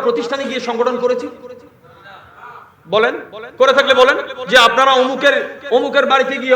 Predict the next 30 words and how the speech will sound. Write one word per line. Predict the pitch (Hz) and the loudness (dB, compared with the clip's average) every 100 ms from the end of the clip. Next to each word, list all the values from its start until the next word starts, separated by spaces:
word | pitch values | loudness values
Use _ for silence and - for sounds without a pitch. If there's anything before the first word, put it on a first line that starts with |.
| 262 | 0
অমুকের | 262 262 262 254 | -4 -4 -2 -2
প্রতিষ্ঠানে | 269 269 277 254 | -4 -4 -6 -6
গিয়ে | 247 | -8
সংগঠন | 240 220 202 190 | -6 -6 -6 -8
করেছেন। | 160 147 - - - - _ _ _ _ _ _ _ _ 175 | -10 -14 -18 -20 -20 -20 _ _ _ _ _ _ _ _ -6
আমরা | 196 208 180 | -4 -4 -2
কারো | 180 180 | -2 -2
ঘরে | 165 196 202 196 180 202 - _ | -2 -4 -6 -10 -20 -20 -20 _
হাত | 170 165 143 | -10 -10 -10
বাড়াইনি। | 147 135 123 - - - _ 165 | -10 -12 -16 -20 -20 -20 _ -12
আমরা | 180 180 | -8 -6
আমাদের | 180 196 180 | -6 -6 -4
আয়তনে, | 196 208 226 220 185 | -6 -4 -4 -2 -4
আমাদের | 196 190 | -6 -4
আয়ত্তে, | 180 196 196 185 | -6 -6 -8 -8
আমাদের | 190 196 170 | -8 -10 -6
পরিধিতে | 214 254 226 196 | -6 -4 -4 -4
আমরা | 190 180 | -4 -6
কাজ | - | -6
করেছি | 214 226 190 | -6 -6 -8
সর্বদা, | 202 214 254 - - 220 165 | -6 -4 -6 -8 -16 -14 -8
এখনো | 175 247 247 | -6 -4 0
করে | 254 | 0
যাচ্ছি। | 247 - 320 247 - - - - 175 | -2 -6 -12 -14 -20 -20 -20 -10 -8
আপনারা | 196 208 190 | -4 -2 -2
ইনসাফ | 214 220 | -2 -4
যদি | 220 202 | -4 -4
কায়েম | 196 190 | -4 -4
করতে | 196 220 | -6 -4
হয়, | 196 | -2